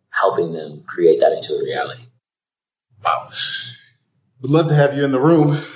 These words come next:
Speaker 2: uh, when that needs to get done, <laughs> 'cause that is, uh, that's super critical. So there is one more question, and that's because if I'm cleaning my house right now or
Speaker 1: <laughs>
Speaker 2: apartment, right, or I'm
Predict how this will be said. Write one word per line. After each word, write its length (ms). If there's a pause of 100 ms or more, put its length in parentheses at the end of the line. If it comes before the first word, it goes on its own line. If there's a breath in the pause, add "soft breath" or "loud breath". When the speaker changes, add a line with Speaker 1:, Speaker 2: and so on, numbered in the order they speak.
Speaker 2:
uh, 60
when 200
that 140
needs 220
to 60
get 240
done, 260
<laughs> 880
'cause 160
that 180
is, 240
uh, 400
that's 180
super 220
critical. 400
So 340 (560)
there 120
is 200
one 160
more 220
question, 560 (320)
and 120
that's 180
because 340
if 120 (260)
I'm 180
cleaning 340
my 120
house 340
right 180
now 340
or 160
Speaker 1:
<laughs> 60
Speaker 2:
apartment, 460 (100)
right, 260 (140)
or 360
I'm 260